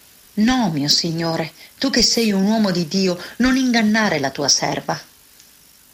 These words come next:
Questa donna concepì e l'anno dopo, in quel medesimo periodo, partorì un figlio,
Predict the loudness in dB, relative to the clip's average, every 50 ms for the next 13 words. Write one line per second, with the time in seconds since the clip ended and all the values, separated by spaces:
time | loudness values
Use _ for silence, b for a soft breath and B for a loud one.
0 | _ -20 -20 -20 -14 -6 -2 -2 -2 0 0 0 2 2 2 4 4 2 2 2
1 | 0 0 2 2 2 2 0 -2 -4 -6 -8 -8 -10 B B B B B B B
2 | 0 2 2 2 2 2 2 2 2 0 0 0 -2 -4 -4 -4 -4 -4 -4 -8
3 | -12 -12 -4 -2 -2 0 0 0 0 0 2 2 2 2 2 2 2 2 0 0
4 | 0 0 0 0 0 0 0 2 0 0 0 0 0 0 0 0 0 0 2 2
5 | 2 0 0 -2 -2 -2 0 0 2 0 0 0 -2